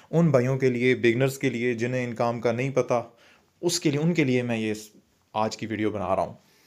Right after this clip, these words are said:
अच्छा, ये इस फैंसी पोल्ट्री में अब दो तीन तरह के आ जाता है काम। एक तो आ जाता है सिंपल बैंटम के लोग काम कर रहे हैं, उसमें अगर आपका एक्सपीरियंस नहीं है तो आप, मैं यही कहूँगा कि आप बैंटम लेवल से काम स्टार्ट करें। उसमें इन्वेस्टमेंट आपकी बहुत कम है,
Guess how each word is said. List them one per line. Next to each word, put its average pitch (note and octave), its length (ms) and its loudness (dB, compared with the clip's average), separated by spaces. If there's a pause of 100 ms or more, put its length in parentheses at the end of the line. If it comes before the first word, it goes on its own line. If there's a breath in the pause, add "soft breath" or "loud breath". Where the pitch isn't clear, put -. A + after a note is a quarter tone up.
(520 soft breath)
अच्छा, D3 220 0 (260)
ये F3 140 4
इस F#3 180 -2 (380)
फैंसी D3+ 400 2
पोल्ट्री E3 360 4
में E3 420 -2
अब C#3+ 120 0 (360)
दो C3 120 4
तीन D#3 280 0
तरह B2 200 0
के A#2 140 -2
आ F2+ 100 0
जाता F#2 260 -4
है F2 120 -2
काम। F2 340 -6
एक D#3+ 240 2
तो D3+ 80 2
आ C#3 120 2
जाता C3+ 260 2
है C3 140 2
सिंपल B2 580 2 (280)
बैंटम A#2+ 380 2
के A#2+ 100 -4
लोग G#2+ 240 0
काम G2+ 220 -2
कर G2+ 180 -2
रहे G2+ 120 -6
हैं, F#2 140 -6 (460 loud breath)
उसमें F#3 280 -2
अगर E3 220 2
आपका D3+ 260 2
एक्सपीरियंस C#3 540 -4
नहीं C3+ 240 -4
है C#3 120 -6
तो C#3 120 -6
आप, B2 200 -2
मैं A#2 180 -6
यही B2+ 220 0
कहूँगा A#2 340 -6
कि A#2 120 -8
आप A#2 160 -4
बैंटम A2 340 -4
लेवल A2+ 200 0
से A2+ 160 -10
काम A2+ 260 -2
स्टार्ट G#2+ 320 -4
करें। A2+ 220 -4
उसमें A#2+ 260 -8
इन्वेस्टमेंट A#2+ 520 -4
आपकी A#2 300 -2
बहुत G#2+ 280 -2
कम B2 240 2
है, A#2 80 -8